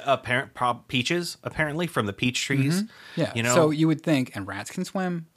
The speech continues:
Speaker 2: <laughs> you know, so it's
Speaker 1: Yeah, but do you think they, I don't think they're swimming all the way to Fort Carroll.
Speaker 2: No, but
Speaker 1: I
Speaker 2: if
Speaker 1: mean,
Speaker 2: a
Speaker 1: that's
Speaker 2: hand-
Speaker 1: far.
Speaker 2: Yeah, but if a handful got there.
Speaker 1: Yeah. But I mean, I was gonna say, like, I mean, they might even have, like, a new species out there by now.
Speaker 2: Maybe.
Speaker 1: You know what I mean? After it being out there for ninety years.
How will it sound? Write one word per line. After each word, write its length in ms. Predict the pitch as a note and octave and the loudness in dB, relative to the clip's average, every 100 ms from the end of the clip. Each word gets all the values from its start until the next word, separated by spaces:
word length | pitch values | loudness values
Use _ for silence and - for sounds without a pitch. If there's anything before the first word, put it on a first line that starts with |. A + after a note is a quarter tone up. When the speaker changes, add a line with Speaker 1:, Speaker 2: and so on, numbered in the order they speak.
| _ | _
Speaker 2:
<laughs> 160 | - | -10
you 240 | A#2+ C#3 C3+ | -2 2 4
know, 220 | C3 C#3+ | 4 2
so 300 | - C#3 C3 | 2 2 2
it's 100 | C3 | 4
Speaker 1:
Yeah, 100 | G#3 | 0
but 140 | D#3+ | 0
do 100 | - | 0
you 80 | A#3 | 0
think 160 | A#3+ A3 | 0 -2
they, 160 | F3+ D#3+ - | -6 -8 -12
I 160 | D#3+ F3+ | -4 -2
don't 160 | F3+ A#2+ | 0 -2
think 140 | A#2+ | -2
they're 100 | A2+ | -2
swimming 440 | - A#2+ A#2 G#2 | -2 0 0 0
all 360 | F#2+ G#2+ G#2 G2+ | 0 2 4 2
the 80 | F#2+ | 0
way 240 | G2 F#2+ | -4 -4
to 80 | F#2 | -6
Fort 240 | - G2 | -4 -4
Carroll. 280 | - - - - | -4 -8 -10 -4
Speaker 2:
No, 320 | C#4+ G3+ F3+ G#3 - | 2 4 2 0 0
but 80 | |
Speaker 1:
I 40 | C#3+ | 2
Speaker 2:
if 0 | |
Speaker 1:
mean, 80 | E3 | 4
Speaker 2:
a 20 | |
Speaker 1:
that's 160 | G3+ F3+ | 4 2
Speaker 2:
hand- 220 | F#3+ F3+ | 0 0
Speaker 1:
far. 440 | G#2+ B2+ F2+ D#2+ - - | 2 2 2 -4 -16 -2
Speaker 2:
Yeah, 300 | D3+ B2+ E3 | 0 0 -2
but 100 | - | -4
if 100 | C3+ C3 | -4 -4
a 40 | |
handful 480 | G#2+ A#2+ D3 D#3+ F3+ | -2 0 0 0 -2
got 320 | F#3 A3+ G#3+ | 0 0 0
there. 360 | C3+ B2+ B2+ B2 _ - | -2 0 -2 -8 _ -6
Speaker 1:
Yeah. 280 | G2+ E2+ - _ | -4 -4 -8 _
But 140 | C#3 C#3+ | -4 0
I 20 | |
mean, 140 | E3+ B2+ | 0 0
I 160 | D3 | 0
was 140 | A3 A#3+ | 0 0
gonna 160 | B2+ | -2
say, 240 | - A2 G#2 | 0 0 0
like, 340 | G2 F#2+ - _ - | -2 -6 -16 _ -6
I 60 | |
mean, 320 | B2 A#2 G#2 | -4 -4 -6
they 260 | G2+ C#3+ - _ _ - | -4 -4 -6 _ _ -8
might 260 | B3+ F3 A#2+ | -2 0 2
even 200 | A#2+ A2+ | 0 0
have, 140 | A#2+ | -2
like, 140 | A2 | -2
a 60 | A2 | 0
new 140 | A#2 | -2
species 500 | A#2 - G3+ - F#2 | -2 -2 -2 -2 -4
out 160 | F2+ - | -4 -4
there 140 | F#2 | -4
by 180 | F2 F2 | -4 -6
now. 260 | E2 - - - | -8 -14 -18 -6
Speaker 2:
Maybe. 240 | E4+ D3 | -4 -2
Speaker 1:
You 140 | A2+ | 0
know 100 | A#2+ | 2
what 80 | A2+ | 0
I 40 | A2+ | 0
mean? 240 | B2+ C3 | -2 -2
After 280 | G2+ A2 A2+ | -2 -2 0
it 120 | G2+ | -2
being 240 | B2 C3 G#2+ | 0 0 0
out 160 | G#2+ | -2
there 80 | F#2+ | -4
for 160 | - F2+ | -4 -4
ninety 320 | F2+ F#2 F#2+ | -2 -4 -6
years. 520 | F2 F2+ E2+ C#2+ - | -6 -4 -4 -6 -8